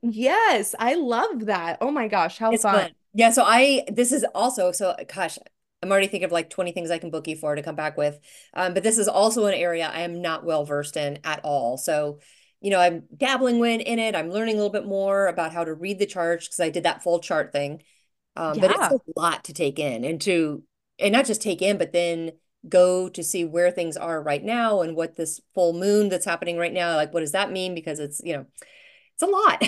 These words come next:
Speaker 2: <laughs>
Speaker 1: It totally, right? Like, so I feel like on our astrological journey, it's
Speaker 2: Yeah.
Speaker 1: like, um, and not to get too distracted
Speaker 2: Yeah, I
Speaker 1: here,
Speaker 2: know. <laughs>
Speaker 1: but
Speaker 2: It's okay.
Speaker 1: we, we get the, we get our chart down, but then we have to apply it to, like, everyday transits. And it's
Speaker 2: Yes.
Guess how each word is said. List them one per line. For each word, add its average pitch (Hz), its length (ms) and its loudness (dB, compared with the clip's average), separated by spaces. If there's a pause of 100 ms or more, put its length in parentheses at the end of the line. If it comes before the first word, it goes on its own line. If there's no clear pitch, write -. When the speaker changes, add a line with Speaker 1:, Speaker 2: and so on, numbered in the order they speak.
(120)
Speaker 2:
<laughs> - 0 -
Speaker 1:
It 311 400 4
totally, 359 640 4
right? 247 340 4
Like, 254 200 -2
so - 160 -2
I 254 140 2
feel 330 340 -4
like 285 280 -4
on 240 140 2
our 233 160 -2 (160)
astrological 214 720 0
journey, 202 580 2
it's 190 200 0
Speaker 2:
Yeah. 196 100 0
Speaker 1:
like, 185 320 0 (360)
um, 202 340 2
and 226 120 2
not 262 220 4
to 294 60 0
get 269 240 0
too 262 180 -4
distracted 214 720 0
Speaker 2:
Yeah, 294 140 8
I 254 40 8
Speaker 1:
here, - 20 6
Speaker 2:
know. 269 80 8 (240)
<laughs> - 140 -10
Speaker 1:
but 403 160 4
Speaker 2:
It's 403 180 4
okay. 254 280 -2
Speaker 1:
we, 262 320 0 (120)
we 269 220 4
get 320 240 4
the, 302 200 8
we 247 140 0
get 311 140 4
our 359 120 6
chart 277 400 2
down, 220 400 2 (280)
but 220 180 6
then 294 200 2
we 339 120 -4
have 294 220 -4
to 254 100 2
apply 226 360 2
it 214 200 -2
to, 214 140 -2
like, 196 320 0
everyday 196 480 2
transits. 185 880 -2
And 202 120 4
it's 202 260 0
Speaker 2:
Yes. - 0 -